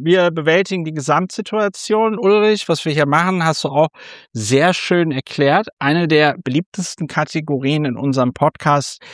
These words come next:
ist ja nach wie vor, worüber wir nicht reden. Worum geht's da? Strategisches Schweigen. Stop making stupid people famous. Man muss nicht sich über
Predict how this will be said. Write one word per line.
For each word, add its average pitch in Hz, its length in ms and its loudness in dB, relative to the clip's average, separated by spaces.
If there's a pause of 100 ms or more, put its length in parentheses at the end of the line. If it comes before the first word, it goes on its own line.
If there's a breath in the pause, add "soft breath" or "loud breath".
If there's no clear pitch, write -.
(200 loud breath)
ist - 200 -4
ja 143 100 4
nach 131 360 2
wie 147 80 -2
vor, 143 500 4
worüber 139 320 2
wir 107 140 2
nicht 143 400 0
reden. 180 340 0
Worum 123 220 0
geht's 156 340 -2
da? 185 200 2 (540 loud breath)
Strategisches 151 880 -2
Schweigen. 151 840 0 (300 loud breath)
Stop - 520 -2
making 143 680 2
stupid - 720 -6
people 127 400 -2
famous. 180 800 0
Man 127 360 2
muss 139 520 0 (120)
nicht 139 460 -4
sich - 440 -2 (100)
über 139 440 2